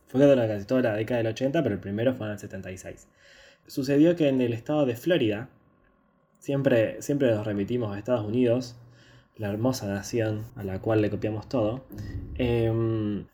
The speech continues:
empezaron a reportarse casos de jóvenes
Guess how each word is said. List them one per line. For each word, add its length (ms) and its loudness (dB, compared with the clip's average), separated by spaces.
empezaron 460 2
a 60 6
reportarse 880 0
casos 340 -2
de 100 0
jóvenes 680 0